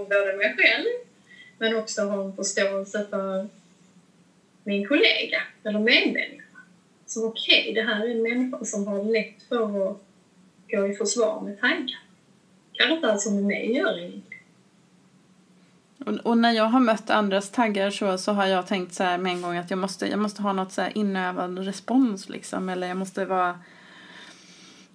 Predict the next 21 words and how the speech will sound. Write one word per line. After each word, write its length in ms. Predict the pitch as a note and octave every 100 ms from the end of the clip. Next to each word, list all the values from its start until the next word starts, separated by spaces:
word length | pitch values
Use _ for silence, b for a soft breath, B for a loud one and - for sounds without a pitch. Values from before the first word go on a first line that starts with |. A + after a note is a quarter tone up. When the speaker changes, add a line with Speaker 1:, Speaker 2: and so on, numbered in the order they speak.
| B B B B -
Speaker 2:
jag 120 | A3
måste 160 | A3
Speaker 1:
Mm. 100 | G#3
Speaker 2:
vara 80 | G#3+
snabb 440 | G#3 B3+ C#4 E4 G#3+
i 180 | G3 F#3+
det. 100 | F#3+
Men 160 | G#3
att, 180 | G#3+ G#3
att, 240 | - A3+
att, 220 | A3 G#3 -
att 300 | G#3+ A3 G#3+
det 60 |
jag 160 | A3 G#3+
har, 280 | G#3+ G#3 - -
eh, 480 | - - G3 F#3+ G3
konstaterat 760 | A#3 G#3+ A3 A3 G#3+ C4 D#4+
i 100 | D#4
att 140 | G#3 G#3
bara 300 | A3 G#3 G#3
liksom, 580 | D#4+ - A#3 G#3 G3+